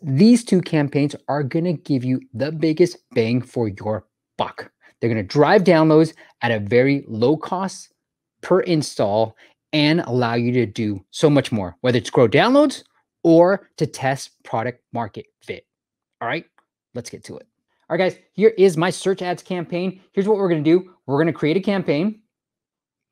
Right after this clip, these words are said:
Now, I'm in the advanced tab, and it's probably the best way to go.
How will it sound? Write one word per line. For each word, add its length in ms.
Now, 180
I'm 160
in 60
the 120
advanced 420
tab, 240
and 80
it's 100
probably 380
the 100
best 240
way 80
to 80
go. 380